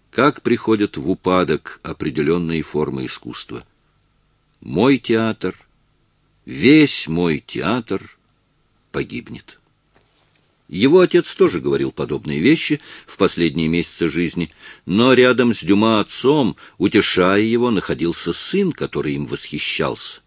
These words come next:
Леопольд Лакур был растроган слабой и печальной улыбкой, которой сопровождались эти признания.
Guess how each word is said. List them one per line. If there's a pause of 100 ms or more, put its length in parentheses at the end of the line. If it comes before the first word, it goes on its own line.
(1120)
Леопольд
Лакур
был
растроган
слабой
и
печальной
улыбкой, (260)
которой
сопровождались
эти
признания.